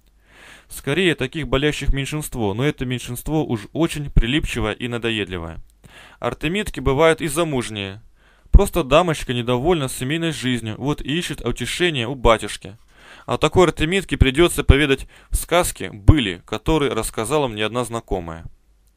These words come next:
Заголовок. Кризис среднего возраста. Жил-был один батюшка. Были у него матушка и шестеро детей. Служил этот батюшка где-то под Нижним Новгородом.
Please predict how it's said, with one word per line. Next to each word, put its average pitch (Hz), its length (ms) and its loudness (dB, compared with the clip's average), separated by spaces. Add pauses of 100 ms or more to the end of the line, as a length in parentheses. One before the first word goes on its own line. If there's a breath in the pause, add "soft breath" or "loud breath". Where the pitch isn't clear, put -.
(520)
Заголовок. 117 720 -2 (1000 loud breath)
Кризис 185 420 2
среднего 143 420 2
возраста. 113 640 -2 (880)
Жил-был 175 720 4
один 143 260 0
батюшка. 120 560 2
Были 165 320 -2
у 190 60 2
него 165 200 0
матушка 156 540 2
и 135 140 -6
шестеро 127 480 -2
детей. 107 400 -2
Служил 147 420 2
этот 165 180 2
батюшка 160 460 4
где-то 147 300 0
под 135 160 6
Нижним 139 340 -2
Новгородом. 92 560 -2